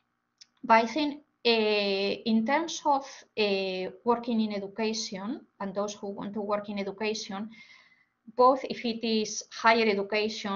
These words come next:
and further education, and I know that there are colleagues here joining the event which, who came from further education and joined higher education, uh, higher education, sorry, I originally, uh, joined or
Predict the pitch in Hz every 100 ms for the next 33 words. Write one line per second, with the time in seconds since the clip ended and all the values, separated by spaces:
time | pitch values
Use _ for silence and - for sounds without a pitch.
0 | 180 185 180 180 - 214 214 214 208 196
1 | - 214 220 - 190 185 285 - 196 190
2 | 196 202 233 240 220 214 - 220 208 208
3 | 214 202 220 - - 220 202 202 196 208
4 | 202 196 185 180 180 180 180 - _ _
5 | - _ _ - - 196 196 196 - -
6 | - _ _ 208 202 220 214 202 208 196
7 | 190 190 190 - 196 208 196 190 185 208
8 | 214 233 220 202 196 190 190 196 _ _
9 | _ _ _ _ - 202 202 196 196 185
10 | - 214 226 - 233 233 - 190 185 -
11 | - 208 202 196 196 202 220 247 233 214
12 | 220 220 202 202 - - _ - 208 220
13 | 233 214 190 185 185 - - _ 190 185
14 | 185 214 208 180 175 175